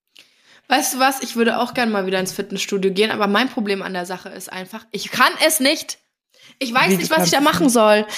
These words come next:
Speaker 1: Ich weiß nicht, was ich da machen soll.
Speaker 2: <laughs> Ach so,
Speaker 1: So.
Speaker 2: ja, das ist eine andere Nummer. Ich hab zwar g-,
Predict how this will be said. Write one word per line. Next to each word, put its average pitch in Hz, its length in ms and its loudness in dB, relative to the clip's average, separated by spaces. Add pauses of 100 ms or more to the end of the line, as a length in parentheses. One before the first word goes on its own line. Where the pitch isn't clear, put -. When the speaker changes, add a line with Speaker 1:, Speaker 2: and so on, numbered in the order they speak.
(120)
Speaker 1:
Ich - 140 -4
weiß 277 180 2
nicht, 302 140 0
was 269 140 2
ich 254 100 -4
da 262 100 2
machen 247 260 0
soll. 185 260 2 (120)
Speaker 2:
<laughs> - 120 -4
Ach 277 140 0
so, 262 140 2
Speaker 1:
So. 262 60 6
Speaker 2:
ja, 262 160 2 (280)
das 226 260 2
ist 494 160 -2
eine 277 120 2
andere 226 320 0
Nummer. 185 320 -2 (260)
Ich - 140 -2
hab 277 140 2
zwar 226 220 0
g-, 190 60 -14